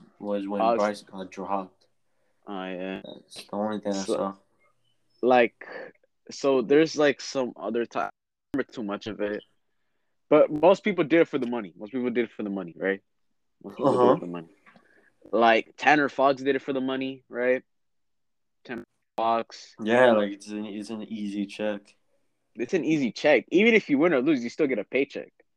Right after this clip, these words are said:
Speaker 1: Yeah.
Speaker 2: Like, I mean, like, if you win or lose, we're talking about, like, a good, we're still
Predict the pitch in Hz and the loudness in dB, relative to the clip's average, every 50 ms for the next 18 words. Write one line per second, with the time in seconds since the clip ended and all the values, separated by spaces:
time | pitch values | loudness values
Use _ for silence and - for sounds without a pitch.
0 | _ _ _ _ _ - 107 104 98 98 98 104 123 117 110 104 95 95 - _ | _ _ _ _ _ -14 -10 -8 -6 -4 -2 0 2 2 2 0 -2 -6 -14 _
1 | _ _ _ _ _ _ _ _ _ _ _ - - _ _ _ _ _ _ _ | _ _ _ _ _ _ _ _ _ _ _ -20 -20 _ _ _ _ _ _ _
2 | _ _ _ _ _ _ _ - 123 131 135 139 139 139 135 131 127 127 120 113 | _ _ _ _ _ _ _ -2 -2 0 0 0 -2 -2 -2 -2 -2 -2 -4 -6
3 | - - - - - - - - - _ _ _ _ - 113 113 87 - - - | -8 -10 -14 -20 -20 -20 -20 -20 -20 _ _ _ _ -8 -6 -6 -6 -6 -10 -12
4 | - - 120 - - 135 139 147 143 131 120 120 131 147 143 127 113 113 131 139 | -12 -12 -10 -8 -6 -2 0 0 2 2 2 4 6 6 6 4 4 2 0 2
5 | - - 151 139 127 127 120 113 107 - 113 107 101 - 98 123 131 131 127 123 | 4 4 4 6 6 6 6 6 4 2 -2 -6 -6 -4 -2 0 2 2 2 2
6 | 123 - _ _ - - 127 - - 151 127 | 0 -4 _ _ -14 -12 -4 0 0 0 0